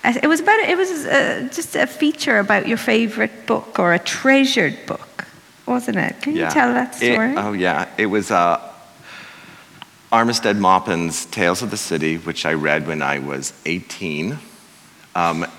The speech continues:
Speaker 2: and, uh, I was dating, I, it was my, I was with my first boyfriend, uh, Miguel Gutierrez. Um, and,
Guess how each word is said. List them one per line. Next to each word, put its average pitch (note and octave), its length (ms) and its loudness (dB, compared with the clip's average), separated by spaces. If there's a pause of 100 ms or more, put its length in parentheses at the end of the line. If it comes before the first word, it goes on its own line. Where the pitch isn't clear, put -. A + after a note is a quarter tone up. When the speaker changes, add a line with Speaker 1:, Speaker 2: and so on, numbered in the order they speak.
Speaker 2:
and, E2 500 -2 (240)
uh, D#2 340 2
I F#2 120 2
was F2 200 -2
dating, F2 380 0
I, E2 120 2
it - 80 -6
was E2+ 160 -6
my, E2 200 -4
I E2+ 60 0
was F2 140 -4
with F#2 100 -8
my E2 100 -4
first - 300 -8
boyfriend, E2 540 -6 (340)
uh, D#2 180 0
Miguel D2 420 -6
Gutierrez. F2 920 -4 (540)
Um, D#2+ 300 2 (460)
and, D2+ 360 -6